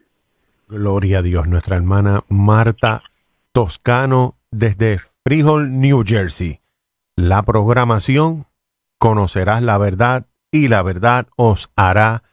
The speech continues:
libre. Dios bendiga a nuestra hermana Marta Toscano, Dios bendiga a cada hermano, cada amigo que están escuchando en esta preciosa hora. Aquellos que van a escuchar en un futuro estos mensajes grabados, puedes suscribirte también a nuestro canal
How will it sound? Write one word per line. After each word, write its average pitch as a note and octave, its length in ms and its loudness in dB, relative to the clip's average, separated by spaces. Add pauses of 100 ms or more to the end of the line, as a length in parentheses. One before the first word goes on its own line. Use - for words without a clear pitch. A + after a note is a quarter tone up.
(340)
libre. F2 580 2
Dios G2+ 220 4
bendiga A2 460 2
a - 20 4
nuestra G2+ 260 4
hermana G2+ 320 4
Marta G#2 580 4
Toscano, B2+ 680 2
Dios G2 260 2
bendiga G#2 460 4
a F#2+ 40 -2
cada D3 280 2
hermano, C3+ 420 4
cada A2 240 4
amigo A2+ 480 2 (480)
que - 60 2
están G2+ 280 2
escuchando A#2+ 640 2
en A2 60 2
esta G#2+ 280 2
preciosa F#2+ 640 2
hora. C3+ 360 4 (360)
Aquellos F3 540 2
que C#3 160 2
van C#3+ 180 2
a F3 40 2
escuchar C3+ 480 2
en B2 60 2
un A#2 140 4
futuro A#2+ 600 2
estos G#2 360 2
mensajes G#2+ 540 2
grabados, C#3 600 2 (400)
puedes A#2+ 260 4
suscribirte B2 720 2
también B2 360 2
a B2+ 60 4
nuestro A#2+ 380 4
canal A#2+ 540 2